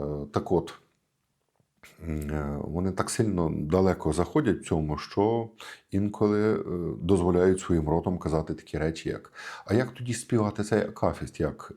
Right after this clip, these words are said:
е, «Радуйся, дівко незасватана»?» М, тобто люди настільки вперті в своєму москофільстві, е, і настільки не дозволяють на якусь українську самобутність, що, е, дозволяють своїм язиком зневажати Пресвяту Богородицю Діву Марію,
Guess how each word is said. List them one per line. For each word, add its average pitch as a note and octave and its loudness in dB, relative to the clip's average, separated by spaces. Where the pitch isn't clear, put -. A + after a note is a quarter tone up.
е, E2 0
«Радуйся, F2+ 0
дівко F#2 0
незасватана»?» F#2 0
М, - -12
тобто G2 0
люди G#2+ 2
настільки F2+ -2
вперті F2 0
в D#2 -6
своєму D#2 0
москофільстві, F2 -2
е, D#2+ -4
і E2 -6
настільки F2 -2
не E2 2
дозволяють D#2+ 2
на C#2+ -2
якусь D2 -4
українську F2 -2
самобутність, G#2 -4
що, D2+ 0
е, D#2 0
дозволяють F2 2
своїм - -4
язиком D#2+ -2
зневажати D#2 -2
Пресвяту - -6
Богородицю D#2 0
Діву D2+ -4
Марію, - -4